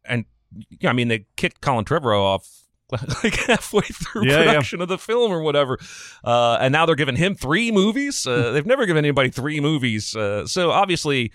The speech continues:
Speaker 1: they like what he's doing. They like the idea he has, and he's gonna go off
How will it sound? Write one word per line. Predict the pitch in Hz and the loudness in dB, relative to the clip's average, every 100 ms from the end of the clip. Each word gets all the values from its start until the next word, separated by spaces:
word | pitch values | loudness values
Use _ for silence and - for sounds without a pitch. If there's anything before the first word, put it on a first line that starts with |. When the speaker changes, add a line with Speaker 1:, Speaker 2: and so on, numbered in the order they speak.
| _ _ | _ _
Speaker 1:
they | - 160 | -2 2
like | 151 147 | 2 2
what | 139 | 0
he's | 123 98 | 0 -2
doing. | 107 107 104 104 | -2 0 -2 -2
They | 110 | -2
like | 117 117 135 | -2 -2 -6
the | 120 | -2
idea | 110 101 110 | -2 -2 -6
he | 101 98 | -4 -4
has, | 95 98 98 101 92 | -2 -2 -2 -4 -6
and | 98 | -4
he's | 113 117 | -4 -4
gonna | 117 95 | -6 -6
go | 101 101 | -4 -2
off | 107 107 | 0 -4